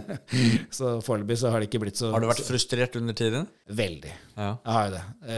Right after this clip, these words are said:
Speaker 2: Ja.
Speaker 1: for det er klart at det, det, det, det, som liten, ikke sant, så er dette her, eh, det koster mye penger å sitte på et sånt prosjekt lenge.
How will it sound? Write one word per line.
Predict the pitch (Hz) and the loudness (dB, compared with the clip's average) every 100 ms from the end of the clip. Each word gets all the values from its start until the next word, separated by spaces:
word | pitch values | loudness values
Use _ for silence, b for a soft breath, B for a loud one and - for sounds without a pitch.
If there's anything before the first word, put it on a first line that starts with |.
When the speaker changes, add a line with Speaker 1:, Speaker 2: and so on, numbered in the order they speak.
| 104 104 | -2 -2
Speaker 2:
Ja. | |
Speaker 1:
for | 92 | 0
det | 127 | 2
er | 120 | 2
klart | 98 110 | 0 -4
at | 101 | -2
det, | 113 107 107 104 107 101 | 0 0 -2 -4 -4 -6
det, | 104 104 101 98 | -6 -6 -8 -10
det, | 117 117 | -12 -4
det, | 120 117 101 | -4 -4 -4
som | 123 127 | 0 2
liten, | 127 117 90 - 143 135 | 4 2 0 0 2 2
ikke | 127 | 0
sant, | - 135 | 2 2
så | - 120 | 2 2
er | 113 107 | 2 2
dette | 110 107 | 0 0
her, | 101 104 | -2 0
eh, | 107 104 101 101 101 101 92 107 113 | -2 -4 -6 -8 -10 -12 -14 -16 -16
det | - - | -12 2
koster | 151 - - 139 | 4 4 4 6
mye | 135 131 | 6 8
penger | 165 117 117 | 6 6 4
å | |
sitte | - 147 - 107 | 6 4 2 2
på | 123 123 123 | 6 8 8
et | 120 | 6
sånt | 113 110 | 0 0
prosjekt | 123 110 120 - - | -2 0 0 -2 -4
lenge. | 131 123 123 220 | 2 4 6 2